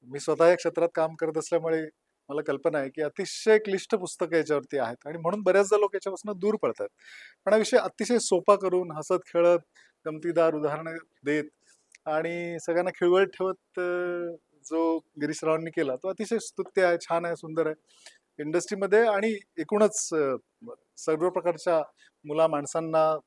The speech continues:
वयोवृद्धांना, अ, सगळ्यांना या विषयाची गरज आहे. कारण, अ, मानसिक स्वास्थ्य ही समस्या सर्व क्षेत्रामध्ये पसरत आहे. अशा वेळेला मला वाटतं अशा वर्कशॉपची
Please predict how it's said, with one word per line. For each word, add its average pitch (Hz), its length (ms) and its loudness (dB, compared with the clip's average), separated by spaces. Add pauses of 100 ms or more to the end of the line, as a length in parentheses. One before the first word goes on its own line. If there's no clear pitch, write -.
वयोवृद्धांना, 151 960 -2 (320)
अ, 131 60 -10 (180)
सगळ्यांना 185 380 2
या 165 100 4
विषयाची 143 420 -2
गरज 127 280 -4
आहे. - 180 -12 (480)
कारण, 147 320 -2
अ, 147 160 -2 (460)
मानसिक 165 340 0
स्वास्थ्य 165 400 2 (640)
ही 170 240 -6 (600)
समस्या 151 560 2 (840)
सर्व 175 760 6 (160)
क्षेत्रामध्ये 151 600 -2 (420)
पसरत 139 300 -2
आहे. 127 180 -2 (120)
अशा 143 200 -2
वेळेला 190 180 6
मला 156 120 0
वाटतं 143 220 -6
अशा 139 180 -6
वर्कशॉपची 131 500 -10